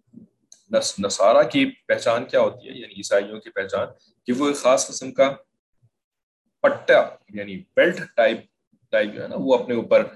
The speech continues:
آ، کپڑا باندھتے ہیں، ٹھیک ہے۔ جو کہ آج آپ، آ، اگر کسی ٹپیکل، آ، آ،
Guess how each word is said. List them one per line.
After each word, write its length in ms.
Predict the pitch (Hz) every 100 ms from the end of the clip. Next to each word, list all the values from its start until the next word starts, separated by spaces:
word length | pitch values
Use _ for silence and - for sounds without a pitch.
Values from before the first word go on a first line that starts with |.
| _ _ -
آ، 340 | 95 87 82
کپڑا 380 | - 117 131 117
باندھتے 380 | 90 76 _ -
ہیں، 80 | _ _ _ _ _ -
ٹھیک 160 | -
ہے۔ 40 | - _ _ -
جو 120 | 107
کہ 100 | 120 -
آج 240 | 98 104
آپ، 300 | 101 95 -
آ، 340 | 90 87 78 78
اگر 200 | 92 92
کسی 380 | 98 - 98 - _ _
ٹپیکل، 720 | 98 95 - 101 98 92 87
آ، 220 | 82 80 80 - _ 117
آ، 60 | -